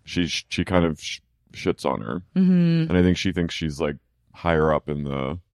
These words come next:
Speaker 1: I mean, she probably is,
Speaker 2: In the
Speaker 1: but
Speaker 2: Bravoverse and, like, in s-, society and
Speaker 1: Yeah.
Speaker 2: status. Yeah, their history is fascinating.
Speaker 1: She says, Jill says, "It's t-, it takes a user to think I'm a user."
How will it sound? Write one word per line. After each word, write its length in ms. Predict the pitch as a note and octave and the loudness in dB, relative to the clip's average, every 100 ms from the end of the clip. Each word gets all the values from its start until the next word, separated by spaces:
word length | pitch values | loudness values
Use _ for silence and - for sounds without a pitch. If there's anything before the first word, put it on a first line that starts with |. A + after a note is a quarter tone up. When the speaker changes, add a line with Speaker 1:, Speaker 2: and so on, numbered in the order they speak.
| _ _ - | _ _ -10
Speaker 1:
I 40 | |
mean, 180 | A2 A2 | -8 -8
she 120 | - | -10
probably 300 | - A#2 D2+ | -6 -2 2
is, 360 | D#2 C2 D#2 - | 2 0 -4 -6
Speaker 2:
In 100 | E3 | -2
the 160 | D3+ C#3 | 0 2
Speaker 1:
but 40 | |
Speaker 2:
Bravoverse 840 | D3 C3+ C#3 C#3+ D#3 D#3 D#3 - | 4 4 4 4 4 2 2 -2
and, 160 | D3+ D3 | 0 2
like, 280 | C#3 C3+ - | 2 0 -2
in 420 | D3 C#3+ C#3 C#3 | 0 4 4 2
s-, 260 | - - - - - | -4 -14 -16 -20 -16
society 680 | - D#3+ D3 C3+ C3+ C#3 D#3 | -6 -2 0 2 2 2 2
and 140 | D#3 - | 0 -2
Speaker 1:
Yeah. 100 | D3 F#2+ F2 D#3+ F3 | -4 -2 -2 -2 -6
Speaker 2:
status. 300 | - - - _ _ _ _ _ _ _ _ _ _ _ | -14 -20 -20 _ _ _ _ _ _ _ _ _ _ _
Yeah, 220 | D#3 C#3+ D#3 | 2 4 6
their 240 | D#3+ E3 | 6 4
history 440 | E3 E3 - G3+ | 2 -2 2 4
is 140 | G3 - | 4 2
fascinating. 1040 | C#3 G2+ - - F2 - - D3+ E3 E3+ - _ _ _ _ - | 0 0 -2 -6 -6 -4 -4 -4 -4 -6 -10 _ _ _ _ -12
Speaker 1:
She 120 | A2 | -6
says, 320 | G#2+ G#2+ F2 - | 0 0 -2 -4
Jill 180 | G#2 G2+ | 0 0
says, 160 | A2 | 0
"It's 180 | G2 - | -2 -4
t-, 120 | - - | -6 -6
it 140 | G#2+ | -4
takes 320 | A2 G#2 - | -2 -2 -2
a 60 | C#3+ | -2
user 380 | F2+ F#2 F2 E2 | -2 -2 -4 -4
to 80 | |
think 280 | D#2+ E2+ D#2+ - | -8 -12 -14 -10
I'm 160 | D#2 | -10
a 40 | D#2 | -10
user." 500 | D2 C2+ - E2 | -12 -12 -14 -14